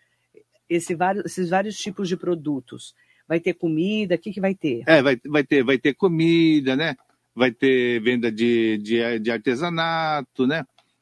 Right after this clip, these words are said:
Speaker 2: É, é, va-, é, va-, várias estantes de, de empresas de,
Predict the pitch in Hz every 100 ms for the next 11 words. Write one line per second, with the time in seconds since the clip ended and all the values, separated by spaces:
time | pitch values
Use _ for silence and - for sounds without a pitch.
0 | - 123 127 123 120 110 - _ - 120
1 | 120 113 113 107 131 147 123 107 127 117
2 | 143 139 113 117 - 139 131 117 113 131
3 | 139 110 117 131 123 - 139 139 117 113
4 | 113 120